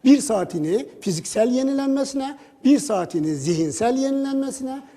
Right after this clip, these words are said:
bir saatini duygusal ve sosyal yenilenmesine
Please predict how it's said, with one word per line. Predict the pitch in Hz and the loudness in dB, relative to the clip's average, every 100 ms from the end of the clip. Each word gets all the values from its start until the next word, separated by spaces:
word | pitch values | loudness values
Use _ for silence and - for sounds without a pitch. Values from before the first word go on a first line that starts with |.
| - | -4
bir | 196 294 | 2 4
saatini | - 226 190 202 185 143 | 2 -2 -4 0 -2 0
duygusal | 202 196 - 294 294 | 0 0 0 0 0
ve | |
sosyal | 285 302 285 294 277 | -2 -2 0 0 2
yenilenmesine | 269 277 277 269 269 - 269 277 | 0 0 -2 -2 -4 -6 -8 -8